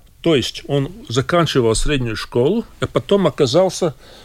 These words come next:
ну, просто на улице. Рабочему рынку он не нужен, потому что он, грубо говоря, ничего не умеет. Такие десятки тысяч. Э, то есть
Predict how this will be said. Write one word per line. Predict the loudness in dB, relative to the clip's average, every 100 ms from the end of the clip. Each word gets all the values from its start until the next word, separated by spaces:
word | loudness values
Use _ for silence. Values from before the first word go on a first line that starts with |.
| -20 -8
ну, | -6
просто | -2 0 0
на | 2
улице. | 4 2 0 -6 -8
Рабочему | -4 -2 0 -2 0 0 2
рынку | 2 0 -2
он | 0 2
не | 2
нужен, | 2 2 0 -2
потому | -4 -2 0 -2
что | 0 2
он, | 2 0
грубо | 2 2 2
говоря, | 0 2 2
ничего | 0 0 0
не | 0
умеет. | -2 0 -2 -4 -10 -20 -20 -20 -14 -2
Такие | -2 2 2 4
десятки | 2 0 0 0 -4
тысяч. | -2 -2 -4 -6 -10 -10 -18 -20 -20 -20 -20 -20 -20 -20 -20 -20 -20 -8
Э, | 0 4 6 6 4 2 -2 -8 -4
то | 0 0
есть | 0 -6